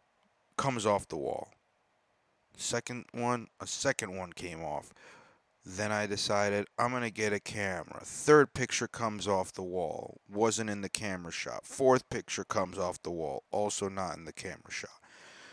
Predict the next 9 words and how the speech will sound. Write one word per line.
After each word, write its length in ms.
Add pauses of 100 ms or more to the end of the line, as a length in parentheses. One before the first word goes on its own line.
(160)
So 140
it 120
was 120
like, 180
"Okay, 680
this 140
is 180
fucking 340
stupid." 640